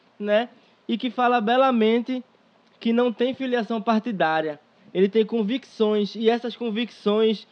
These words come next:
guiam seus passos, né? E além disso, ele falou, no, tendo a reportagem do G um do dia nove de,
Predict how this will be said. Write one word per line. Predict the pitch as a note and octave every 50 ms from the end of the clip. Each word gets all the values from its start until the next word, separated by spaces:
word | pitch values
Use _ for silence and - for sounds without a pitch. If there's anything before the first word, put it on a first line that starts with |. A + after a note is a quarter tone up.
| _ - - _ _ _ - D3
guiam | C#3+ F3 A3 B3 A#3+ A#3+ A3+
seus | G3 - A3+ A3+ G3+ -
passos, | - - D#3+ D3 D3 D3 C#3+ - D3 C#3+ - - _ _ _ _ -
né? | D#3 D#3+ D#3+ F3 F#3+ - _ - - _ -
E | G3 A3
além | A#3 A#3+ A#3+ C4+ C4 G#3+
disso, | G#3 B3+ A#3 -
ele | B3+ A#3+ A3+
falou, | - B3 B3 A3+ G#3 G#3 A3+ B3
no, | B3+ B3 A3+ G#3+ F#3 C3+ G2 - - - - F3 -
tendo | - G3+ G#3 A3
a | G3+
reportagem | G3+ A3 G#3+ G#3+ G#3+ G3 G3 - G3+ G3 G3 G#3 G3+
do | G3 G#3
G | F#3 G#3 G3+ F#3+
um | F#3 F#3+ G3
do | F#3 F#3
dia | F3 E3 F#3 F#3+ F3+
nove | F3 E3+ F3 F#3 F#3+ G3+
de, | F#3+ F#3 F#3+ G3 F#3 E3+ D#3 D3+ C3